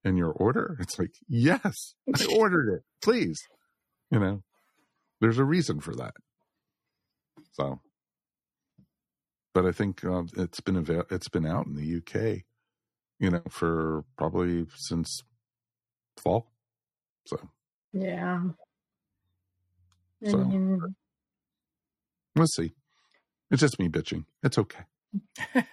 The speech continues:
Speaker 2: Yeah, I mean, it's annoying, but I don't even think about it anymore because what can you do? It's always like that. <laughs> They do this to us every time, so.
Speaker 1: Nope, you were exactly right. So we'll see what happens with that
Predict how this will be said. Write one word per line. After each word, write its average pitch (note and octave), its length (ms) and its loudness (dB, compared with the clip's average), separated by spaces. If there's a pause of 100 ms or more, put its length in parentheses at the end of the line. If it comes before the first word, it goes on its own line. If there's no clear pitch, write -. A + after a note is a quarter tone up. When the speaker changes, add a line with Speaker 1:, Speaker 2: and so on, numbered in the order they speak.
(120)
Speaker 2:
Yeah, A3 420 -4
I A#3+ 60 -2
mean, B3+ 200 4
it's C4+ 180 4
annoying, F3+ 540 4
but F3+ 80 2
I F#3+ 120 6
don't F#3 160 2
even F3 360 0
think E3+ 200 -2
about E3 260 0
it F3 80 -2
anymore E3+ 500 0
because F3 440 -4
what F#3+ 160 -4
can G3 120 2
you E3+ 80 2
do? E3 460 0
It's - 180 -4
always F#3 300 4
like D#3+ 160 -6
that. D3+ 260 -4 (120)
<laughs> G3+ 100 4
They C4+ 200 10
do C#4+ 200 6
this G3+ 160 2 (160)
to G3 280 6
us F3 240 -4
every F#3 220 4
time, E3+ 400 -2
so. G3 380 -2 (1160)
Speaker 1:
Nope, G2 220 0 (180)
you F2+ 100 2
were F2+ 180 2 (160)
exactly D2+ 460 -4
right. C#2 260 -4 (1080)
So C#3+ 300 4 (180)
we'll D3+ 100 4
see D#3+ 120 2
what A#2 140 6
happens F2 360 2
with E2 100 -2
that D#2 180 0